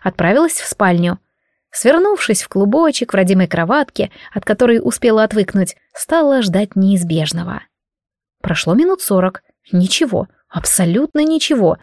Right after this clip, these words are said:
Ни боли, ни тошноты, ни головокружения. Раньше они были точно как атомные часы. Устав лежать просто так, открыла читалку на телефоне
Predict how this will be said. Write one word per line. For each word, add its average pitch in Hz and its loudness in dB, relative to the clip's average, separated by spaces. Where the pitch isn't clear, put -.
Ни 285 4
боли, 202 2
ни 233 2
тошноты, 262 0
ни 214 4
головокружения. 220 2
Раньше 180 0
они 226 2
были 226 2
точно 240 0
как - -2
атомные 302 2
часы. - 0
Устав - -4
лежать 180 0
просто 208 -2
так, 277 -2
открыла 269 0
читалку 190 -4
на 185 0
телефоне 175 0